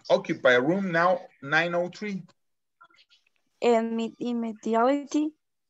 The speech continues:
Speaker 1: Immediately.
Speaker 2: Immediately.
Speaker 1: Immediately, yeah.
Speaker 2: Immediately, okay.
Speaker 1: Uh-huh. Another word?
Speaker 2: Um,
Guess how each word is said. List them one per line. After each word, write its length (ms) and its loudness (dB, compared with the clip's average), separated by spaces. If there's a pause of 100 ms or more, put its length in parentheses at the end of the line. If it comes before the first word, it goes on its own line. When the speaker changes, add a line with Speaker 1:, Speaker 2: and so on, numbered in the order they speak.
(400)
Speaker 1:
Immediately. 760 2 (1120)
Speaker 2:
Immediately. 840 -4 (520)
Speaker 1:
Immediately, 720 0 (200)
yeah. 300 0 (760)
Speaker 2:
Immediately, 540 -8 (100)
okay. 520 -10 (360)
Speaker 1:
Uh-huh. 440 0 (240)
Another 340 2
word? 300 4 (1700)
Speaker 2:
Um, 600 -8